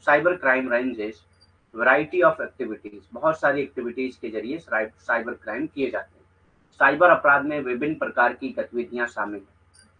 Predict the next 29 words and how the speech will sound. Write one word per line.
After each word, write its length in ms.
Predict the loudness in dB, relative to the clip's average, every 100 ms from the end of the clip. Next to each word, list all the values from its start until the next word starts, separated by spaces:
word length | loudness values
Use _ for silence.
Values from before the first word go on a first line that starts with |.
| _
तो 60 | 2
बहुत 320 | 4 4 4
सारी 260 | 0 2
गतिविधियों 540 | -2 -4 -6 -4 -2 -2
के 120 | -4
जरिए, 320 | -6 -4 -4
बहुत 320 | -4 -2 -4 -2
सारे 240 | -2 -2 -8 _ _ _ _
कार्य, 260 | 4 4 2 _
कार्यों 340 | 2 4 2 -2
के 140 | -4
जरिए 320 | -4 -6 -6
लोग 300 | -4 -4 -4 -8 _ _
साइबर 360 | _ 2 4 2
अपराध 400 | 2 2 0 0
करते 280 | -4 -4 -6
हैं 200 | -8 -10 -16 _ _ _
और 140 | -4 -2
इन, 140 | -4 -8 _
आ, 160 | -4 -4 -4
इन 140 | -6
कार्यों, 500 | 0 4 4 2 -2
इन 220 | -2 -2 0
गतिविधियों 560 | -2 -2 -4 -2 -4
के 160 | -2 0
माध्यम 420 | 2 0 -6 -6
से 200 | -2 0
हम 200 | 2 0
इनको 380 | -4 -6 -8